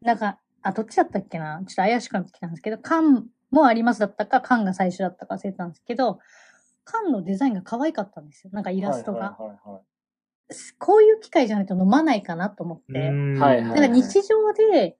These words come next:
Speaker 1: 家に買って帰るだと買わないかもしれないけど、
Speaker 2: あ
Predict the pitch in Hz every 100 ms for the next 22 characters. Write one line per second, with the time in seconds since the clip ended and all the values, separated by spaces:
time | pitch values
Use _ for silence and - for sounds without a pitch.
0 | - 208 294 247 - 190 - 190 233 202
1 | 185 180 180 - 196 170 - 208 214 226
2 | 214 175 - 180 180 175 196 240 233 127
3 | 123 123 123 123 120 113 104 95